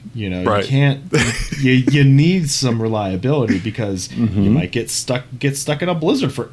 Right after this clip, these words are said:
Speaker 1: eight hours with no help, you know?
Speaker 2: Right, right.
Speaker 1: Um, so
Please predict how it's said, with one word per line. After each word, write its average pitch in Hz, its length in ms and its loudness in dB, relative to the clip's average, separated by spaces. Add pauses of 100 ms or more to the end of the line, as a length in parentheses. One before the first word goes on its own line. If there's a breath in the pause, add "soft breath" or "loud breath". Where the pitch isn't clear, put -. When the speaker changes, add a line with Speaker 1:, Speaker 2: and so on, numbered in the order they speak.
(120)
Speaker 1:
eight 120 240 0
hours 101 480 -2
with 101 180 -10
no 92 200 -4
help, - 260 -2 (320)
you 95 100 -10
know? 85 140 -8
Speaker 2:
Right, 107 260 0 (180)
right. 135 300 2 (600)
Speaker 1:
Um, 90 480 -4 (280)
so 101 540 -2